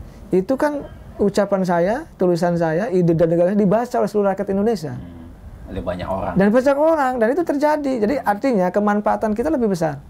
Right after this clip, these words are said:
Speaker 1: Dan bahkan di luar negeri, saya sering diwawancara oleh media Eropa, lalu media Hong Kong, media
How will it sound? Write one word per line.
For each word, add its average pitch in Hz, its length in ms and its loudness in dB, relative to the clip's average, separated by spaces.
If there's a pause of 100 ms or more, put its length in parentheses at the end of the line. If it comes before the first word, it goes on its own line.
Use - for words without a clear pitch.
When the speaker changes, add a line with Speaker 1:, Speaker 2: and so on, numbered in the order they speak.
(440)
Speaker 1:
Dan 180 160 2
bahkan 190 220 2
di 302 100 2
luar 285 180 2
negeri, 277 380 -2
saya 208 180 0
sering 208 220 0
diwawancara 151 640 2
oleh 127 400 -2
media 131 880 -2
Eropa, 147 500 -2
lalu 127 300 -2
media 123 520 -2 (300)
Hong 175 240 0
Kong, 175 480 -2
media 131 720 -2